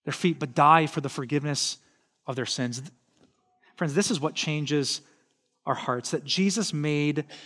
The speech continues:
saving you his number one priority. Before he told you to do anything, he did something.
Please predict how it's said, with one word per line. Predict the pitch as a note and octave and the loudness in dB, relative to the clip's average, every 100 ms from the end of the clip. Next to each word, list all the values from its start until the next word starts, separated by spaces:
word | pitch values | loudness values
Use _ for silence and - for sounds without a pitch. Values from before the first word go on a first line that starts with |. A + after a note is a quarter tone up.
| - | -16
saving | - - - D#3+ E3 D#3+ | -6 -4 2 2 4 2
you | D3 D3 C#3+ | 2 0 0
his | B2+ C3+ | 0 0
number | C#3+ C#3 C#3+ C#3+ | 0 -2 0 0
one | C3 C3+ C3 | 2 0 -2
priority. | - B2 A#2+ A#2 A#2 - _ _ _ _ _ _ _ _ _ _ G4 G4 G4+ G4+ F#4+ _ _ _ _ _ _ _ - | -4 -2 -2 -4 -6 -12 _ _ _ _ _ _ _ _ _ _ _ _ _ _ _ _ _ _ _ _ _ _ -6
Before | E3 | 4
he | F#3+ | 4
told | - F#3+ D#3+ | 6 6 6
you | |
to | D#3+ | 4
do | C#3+ A#2 E3 | 2 4 6
anything, | G3 G#3 F#3 G#3+ G#3+ | 6 6 4 4 2
he | F3 E3 | 0 -2
did | B2 D3+ D3 | 2 2 2
something. | - A#2 G#2+ A#2 | -2 -2 -6 -16